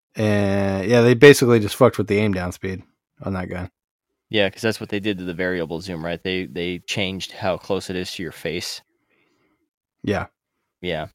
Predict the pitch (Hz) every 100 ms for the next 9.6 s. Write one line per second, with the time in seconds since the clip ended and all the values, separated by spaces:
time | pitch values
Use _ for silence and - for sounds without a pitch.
0 | _ - 95 87 87 - 92 90 - -
1 | - 95 80 80 82 82 123 127 131 127
2 | 120 117 135 135 135 127 120 113 113 120
3 | - 107 104 98 92 90 92 - _ _
4 | _ _ _ _ _ _ _ _ _ _
5 | _ _ - 76 76 - 55 - _ _
6 | _ _ _ _ _ - - - - _
7 | _ _ _ _ _ _ _ _ 101 -
8 | - - - 95 98 98 117 117 113 110
9 | 110 107 107 107 104